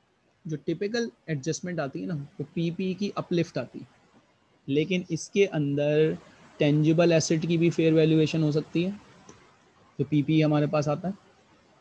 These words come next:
इसके अंदर intangible भी आ सकता है,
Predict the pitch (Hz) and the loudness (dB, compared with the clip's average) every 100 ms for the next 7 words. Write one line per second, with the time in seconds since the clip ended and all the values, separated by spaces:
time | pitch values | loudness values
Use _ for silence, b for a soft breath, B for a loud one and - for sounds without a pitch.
0 | - 147 - 185 180 165 160 165 170 160 | -4 -4 2 4 4 4 4 4 4 2
1 | - 160 127 139 135 131 143 160 165 180 | 0 0 2 2 2 2 4 2 2 2
2 | 165 160 - - 170 | 2 -2 -6 -4 -4